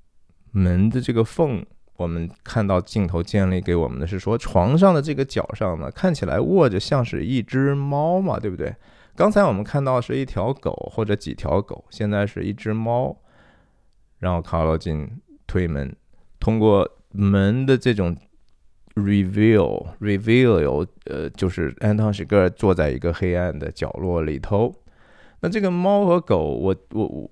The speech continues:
大家还想到，就是说，在之前，其实这个电影里头，猫和狗也都出现过，对不对？狗呢，出现的还挺多的，在这个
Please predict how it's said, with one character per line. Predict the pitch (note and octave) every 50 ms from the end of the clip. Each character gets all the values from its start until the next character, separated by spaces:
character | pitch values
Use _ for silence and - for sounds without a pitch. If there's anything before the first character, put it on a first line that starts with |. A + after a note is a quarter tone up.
| - - - - -
大 | B2 B2
家 | B2+ C3 B2
还 | A#2+ A2+
想 | A2+ - F#2+ D2+ C#2
到， | E2 E2 F2
就 | F2 G2
是 | F#2+ G2
说， | G#2+ G2+ F#2+ F#2+
在 | - - G#2
之 | F#2+ - - B2+
前， | C3 - - F2+ F#2+
其 | G2 - F#2
实 | F2+ F#2
这 | G2+ G#2
个 | F#2+ F#2+
电 | - G#2+ G2+ F#2
影 | F#2 F#2
里 | F2+ E2 -
头， | - - E2 F2
猫 | E2+ G2 G#2 G#2+ G#2+
和 | G#2+ G#2+ G#2+
狗 | - D#2 E2+ F2
也 | F#2 E2 - - _ -
都 | A#2+ A#2 B2+ B2+
出 | A#2+ - - D3 D3 D3+ E3
现 | D#3+ - F3+ E3+ D3 A#2 F#2+ D#2+ D#2+
过， | F2+ G2+ F#2 D#2
对 | D2 G#2+
不 | G#2 G2+
对？ | A2 A2+ G#2 G2 - - _ _ - - - - - _ _ _ _ _ _
狗 | - A#2 A#2 A#2 A#2
呢， | B2+ C#3 D#3 E3+
出 | E3 - E3+ E3
现 | E3+ E3 D3+
的 | C#3 C3
还 | A#2+
挺 | C3+ C3 - G2 F#2+ G2
多 | G2 B2 C#3 D#3 E3 E3+ E3
的， | D3 A#2+ G#2+ F#2+ G2+
在 | G#2+ - - A#2 A2 G#2+
这 | - A#2+
个 | A2 A#2 A2+ A2 G#2+ G#2+ G#2 G2